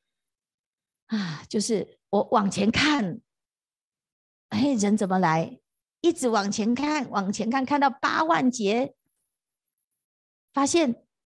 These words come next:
在更早、更早前，哇，没有，人就突然冒出来了啊，就是这样哈。那他是很有禅定功夫的哦。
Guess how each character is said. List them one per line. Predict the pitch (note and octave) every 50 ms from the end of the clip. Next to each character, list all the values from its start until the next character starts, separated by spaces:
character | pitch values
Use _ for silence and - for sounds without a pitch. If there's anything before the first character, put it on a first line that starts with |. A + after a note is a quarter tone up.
| _ _ _ _
在 | - G4+
更 | G4 G4 - _ - C5 E5+ D5 A4 G4+ E4+ G#3+
早、 | - - B3 G#3 F#3+ E3+
更 | F3 - G4 G#4 D4+
早 | A#3 F#3
前， | F3+ - G3 - -
哇， | - F#3 G#3+ D#4 - _ _ _
没 | E3+ E3 E3+ A3
有， | E4 F#4+ E4+ A3+ D3 B2 G#2+ - D3+ F#3+ B3+ B3+ _ _ _ _ _ _ _ _ _ _ _ _ _ _ _ _ _ _ _ _
人 | - F3 F#3+ A3
就 | C4+ E4
突 | E4 - C#4+
然 | B3+
冒 | G#3+ A#3 D4+ C4+ G#3
出 | - - - A3+ A3
来 | G3+ D#3+ C#3 C3+
了 | C#3+ - - - -
啊， | - D3 C#3 - _ _ _ _ _ _ _ _ _ _ _ _ _ _ _ _ _ _ _ _ _ _ _ _ _ _ _ _ _ - - - -
就 | _ - F#3 F3+
是 | E3+
这 | E3 F3+
样 | E3+ D3+ D3 D3
哈。 | D3 C#3 - - - _ _ _ _ _ _ _ _ _ _ _ _ _ _ _ _ _ _ _
那 | - C#4+ D4
他 | - C#4 D4
是 | C#4 - - D4+ C4+ - - - _ _ _ _ _ _
很 | _ - - G3 A#3 C#4+
有 | E4 D4+ G3 C#3+
禅 | - - - D#3+ D3+ D3+ F#3
定 | C4 B3+ A3+ G3+
功 | - F3+ F3 F3+ F3+
夫 | - F3 E3+ F3
的 | E3 C#3+ C#3
哦。 | C#3 C3+ C#3 E3